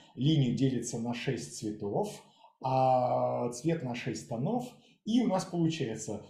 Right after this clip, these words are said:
два часа правый, два часа левый, два часа правый, два часа левый. Это вот такой мой долгий с-, для первой лекции не очень такой, э, красивый, э, скорее, наверное, даже неказистый для правости.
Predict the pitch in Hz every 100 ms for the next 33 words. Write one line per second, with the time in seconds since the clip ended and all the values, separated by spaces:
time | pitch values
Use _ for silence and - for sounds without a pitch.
0 | - - 107 196 240 - - 101 - 95
1 | 90 95 190 233 - - _ _ _ _
2 | _ _ _ - 120 143 160 147 139 135
3 | 127 117 87 87 82 - _ - 104 143
4 | 147 143 - 113 120 120 113 147 226 240
5 | - - - 117 160 156 143 - 139 139
6 | 120 95 87 85 85 _ _ _ _ -
7 | - 214 214 180 185 - - - - 175
8 | 180 165 156 139 165 170 135 135 - 143
9 | 139 143 127 139 135 117 127 135 143 127
10 | 131 139 - 123 127 139 139 120 117 -
11 | 120 131 120 117 117 113 113 113 - 131
12 | - 165 131 110 - - - - 113 107
13 | 123 120 120 110 113 113 110 113 107 117
14 | 120 117 127 - - 107 113 113 110 101
15 | - 104